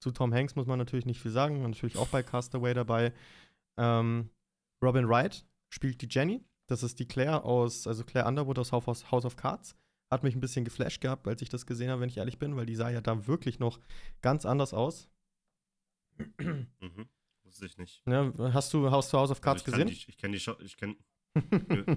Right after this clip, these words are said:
Speaker 2: <laughs>
Speaker 1: Okay. Ist die Serie mit Kevin Spacey, wo er da im, ähm, als Präsident
Speaker 2: Also eigentlich,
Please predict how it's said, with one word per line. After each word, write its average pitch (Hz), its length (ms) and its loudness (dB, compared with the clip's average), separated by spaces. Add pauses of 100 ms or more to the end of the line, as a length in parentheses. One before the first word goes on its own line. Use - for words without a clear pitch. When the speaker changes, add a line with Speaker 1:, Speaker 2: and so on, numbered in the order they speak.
(140)
Speaker 2:
<laughs> 147 240 0
Speaker 1:
Okay. 131 300 4 (640)
Ist 127 180 -4
die 123 200 6
Serie 120 280 4
mit 120 140 0
Kevin 113 220 2
Spacey, 117 460 2
wo 113 160 2
er 110 60 4
da 107 240 4
im, 110 480 0 (840)
ähm, 110 500 2 (160)
als 117 280 2
Präsident 113 460 -2
Speaker 2:
Also 98 180 -8
eigentlich, 107 360 -4